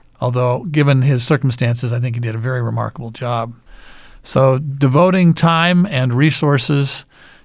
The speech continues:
to establishing what the papers of Joseph Smith are and what can be relied upon by church members and by scholars is a way of taking Joseph Smith out of the realm of mythology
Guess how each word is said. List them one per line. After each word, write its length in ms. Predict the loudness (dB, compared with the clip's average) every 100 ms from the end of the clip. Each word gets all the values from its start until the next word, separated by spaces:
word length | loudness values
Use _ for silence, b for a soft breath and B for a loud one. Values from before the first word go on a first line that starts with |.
| -6
to 280 | -2 0 -2 -8
establishing 840 | -6 -2 0 2 0 0 0 2 2
what 240 | 0 0
the 60 | -2
papers 400 | 0 2 0 0
of 80 | -2
Joseph 380 | 0 0 -2
Smith 380 | -4 -2 -2 -2 -8 _
are 560 | -2 0 0 -4 -6 b b b b -4
and 80 | 0
what 180 | 0
can 140 | 2 2
be 120 | 4
relied 360 | 2 2 2 0
upon 540 | -2 0 0 0 -2
by 240 | -2 -2
church 340 | -2 -2 -2 -2
members 420 | -2 -2 -2 -2
and 140 | -2
by 120 | -2 -4
scholars 720 | -4 -2 -2 -2 -4 -8 -14 b b b b b b
is 140 | 0 2
a 60 |
way 420 | 2 4 4 2
of 200 | 0 -4
taking 500 | 0 -2 0 0 0
Joseph 400 | 0 2 2 0
Smith 300 | -2 -2 -2
out 260 | -2 -2 0
of 160 | -2 -4
the 100 | -2
realm 320 | -2 -2 -2
of 120 | -4
mythology 760 | -6 -2 0 2 0 -2 -6